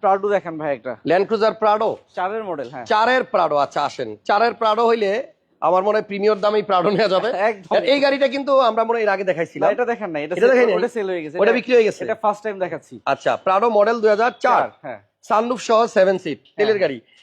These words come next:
Speaker 2: আহ, Android প্লেয়ারটা কি আপনি লাগাইছেন না কাস্টমারই লাগানো
Speaker 1: না,
Speaker 2: ছিল
Speaker 1: এটা
Speaker 2: আগে?
Speaker 1: আগেই লাগানো ছিল।
Speaker 2: আগেই লাগানো ছিল।
Speaker 1: হ্যাঁ।
Speaker 2: "আমাদের একটা শপ আছে, আপনার কন্টাক্ট কি?" সাফন মাঝারি, দিবনে কন্টাক্ট, মেইল দিয়ে দিয়েন পেজে। আর এটা কিন্তু আপনার সাতাইশশো সিসি হয়।
Speaker 1: হ্যাঁ,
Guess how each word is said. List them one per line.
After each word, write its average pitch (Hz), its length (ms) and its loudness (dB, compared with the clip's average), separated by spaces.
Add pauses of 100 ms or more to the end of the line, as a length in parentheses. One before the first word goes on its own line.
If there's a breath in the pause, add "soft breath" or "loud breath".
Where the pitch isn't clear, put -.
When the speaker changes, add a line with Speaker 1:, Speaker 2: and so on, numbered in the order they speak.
(200 soft breath)
Speaker 2:
আহ, 131 200 -2
Android 196 260 -2
প্লেয়ারটা 208 380 0
কি 214 120 -2
আপনি 190 240 0
লাগাইছেন 226 380 -2
না 254 100 -4
কাস্টমারই 190 380 -2
লাগানো 170 280 0
Speaker 1:
না, 175 80 -4
Speaker 2:
ছিল 175 100 0
Speaker 1:
এটা 123 100 4
Speaker 2:
আগে? - 60 0
Speaker 1:
আগেই 170 120 -6
লাগানো 151 320 -6
ছিল। 113 260 -16
Speaker 2:
আগেই 156 200 -2
লাগানো 156 280 0
ছিল। 117 240 -8
Speaker 1:
হ্যাঁ। 113 160 -16 (300)
Speaker 2:
"আমাদের 185 460 2
একটা 190 360 0
শপ 165 480 0 (140)
আছে, 151 460 -4
আপনার 135 460 -2
কন্টাক্ট 131 520 -4 (120)
কি?" 139 180 -6
সাফন 135 440 -4
মাঝারি, 117 560 -2
দিবনে 151 340 -2
কন্টাক্ট, - 340 -8
মেইল 151 260 -2
দিয়ে 165 120 0
দিয়েন 165 200 -2
পেজে। 143 320 -6 (560 loud breath)
আর 160 180 0
এটা 208 180 2
কিন্তু 240 160 0
আপনার 262 300 0 (400)
সাতাইশশো 240 500 -2
সিসি 220 280 -4
হয়। 190 200 2
Speaker 1:
হ্যাঁ, - 100 -8